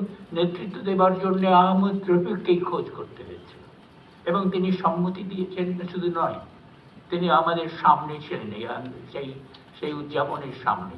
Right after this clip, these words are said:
ছিলেন। উদযাপনের শুরুতে প্রবল বৃষ্টির মধ্যে শুরু হয়েছিল, সেখানেও তিনি ছিলেন। মার-,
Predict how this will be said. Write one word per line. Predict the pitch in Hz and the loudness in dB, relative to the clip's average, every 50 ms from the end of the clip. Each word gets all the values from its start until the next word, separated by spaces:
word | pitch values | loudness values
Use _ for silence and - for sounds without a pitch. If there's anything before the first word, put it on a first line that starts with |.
| - - | -16 -16
ছিলেন। | - - 90 - - - - - - - - - - - - - - - - - - - | -16 -16 -14 -14 -16 -18 -20 -20 -20 -18 -18 -18 -20 -20 -20 -20 -20 -20 -20 -20 -14 -12
উদযাপনের | 131 131 131 - 147 143 143 156 147 147 151 147 - - | -10 -8 -4 -2 -2 -2 0 -2 -4 -4 -6 -8 -8 -6
শুরুতে | - 180 - 160 156 - - 165 156 151 - | -4 -4 -4 -4 -6 -8 -6 -6 -6 -6 -8
প্রবল | - 156 156 165 165 165 160 160 151 | -8 -6 -2 0 0 0 0 -2 -6
বৃষ্টির | 160 156 - - - 190 175 170 170 - | -10 -12 -12 -10 -6 -4 -4 -4 -4 -6
মধ্যে | - - - 143 123 - - | -10 -10 -10 -10 -10 -10 -10
শুরু | - 123 123 123 123 | -12 -12 -12 -10 -10
হয়েছিল, | 117 120 - - - - - - - - - - - - - - - - - - - - - - - | -10 -10 -12 -14 -16 -16 -16 -16 -16 -18 -20 -20 -20 -20 -20 -20 -20 -20 -20 -20 -20 -20 -20 -14 -8
সেখানেও | - 143 135 143 143 135 139 131 - - | -8 -6 -6 -6 -6 -6 -6 -6 -8 -8
তিনি | - 127 131 127 - | -10 -10 -10 -10 -10
ছিলেন। | 131 131 127 131 127 - - - - - - - - - - - - - - - - - - - - - | -12 -12 -12 -10 -12 -12 -14 -16 -20 -20 -20 -20 -20 -20 -20 -20 -20 -20 -20 -20 -20 -20 -20 -18 -8 0
মার-, | 123 127 143 143 - - | 2 4 4 2 0 -4